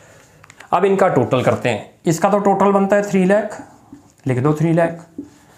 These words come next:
इसका total फ़ोर्टी एट हंड्रेड, लिख दो फ़ोर्टी एट। इसका भी फ़ोर्टी एट हंड्रेड,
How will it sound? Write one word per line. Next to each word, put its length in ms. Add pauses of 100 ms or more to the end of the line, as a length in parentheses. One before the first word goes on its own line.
(240)
इसका 260
total 320
फ़ोर्टी 440
एट 200
हंड्रेड, 400 (260)
लिख 160
दो 120
फ़ोर्टी 380
एट। 280 (140)
इसका 300
भी 160
फ़ोर्टी 440
एट 160
हंड्रेड, 380